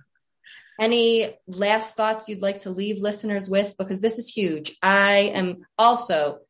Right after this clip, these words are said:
not against medication, but I know so many people who have horrible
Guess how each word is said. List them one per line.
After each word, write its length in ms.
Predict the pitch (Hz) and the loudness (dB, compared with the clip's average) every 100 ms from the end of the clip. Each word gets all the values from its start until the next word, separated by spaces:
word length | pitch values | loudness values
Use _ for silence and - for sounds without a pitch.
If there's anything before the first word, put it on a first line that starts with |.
| - | -2
not 180 | 220 220 | 0 2
against 380 | 202 196 - | 0 -2 -4
medication, 580 | 196 175 - 185 185 170 | -6 -4 -4 -4 -4 -4
but 120 | 175 | 2
I 100 | 175 | 2
know 140 | 175 175 | 2 0
so 220 | - 202 | 0 0
many 200 | 190 185 | 0 -2
people 360 | 190 208 190 185 | -4 -6 -4 -2
who 100 | 185 | -2
have 240 | 185 185 - | -4 -8 0
horrible 580 | 220 220 180 170 175 | 4 6 4 0 -2